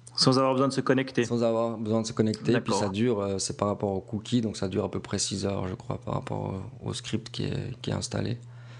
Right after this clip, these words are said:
Speaker 2: Et ça peut, voilà, c'est super sympa, quoi.
Speaker 1: Ok. En tout cas, ouais, le, le principe est excellent, et puis, ben, c'est vrai que c'est un gain de temps, hein. Et puis, euh, une présentation bien pro, et puis t'en fais ce que tu veux, c'est ça, c'est hyper personnalisable.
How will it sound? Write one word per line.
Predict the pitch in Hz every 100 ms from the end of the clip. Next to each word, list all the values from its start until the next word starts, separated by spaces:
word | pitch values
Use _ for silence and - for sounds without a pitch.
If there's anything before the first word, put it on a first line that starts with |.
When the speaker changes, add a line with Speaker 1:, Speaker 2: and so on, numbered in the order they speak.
| - - - - - -
Speaker 2:
Et | 143
ça | 104
peut, | - 104 104 101
voilà, | 101 104 98
c'est | -
super | - - 101 -
sympa, | 110 - 98
quoi. | - - - - - - - - - - -
Speaker 1:
Ok. | 110 - - - -
En | 160
tout | 160
cas, | 214 220
ouais, | 185
le, | 139 127
le | 123 127
principe | - 160 - 202 -
est |
excellent, | 120 - 156 175 196 156
et | 123
puis, | - 131
ben, | 113 117
c'est | - 123
vrai | 143
que | 143 120
c'est | - 123
un | 113
gain | 117 123
de | 127
temps, | 123 131 120
hein. | 110 107 113 - - - - -
Et | 110
puis, | - 127 120
euh, | 113 110 110 107
une | 107
présentation | - 123 120 123 - 117
bien | 117 127
pro, | - - 143
et |
puis | 226 -
t'en | 143
fais | 151
ce | 127
que | 139
tu | -
veux, | 165
c'est | 151 123
ça, | 160
c'est | - 127
hyper | 135 143 139
personnalisable. | 139 139 131 143 127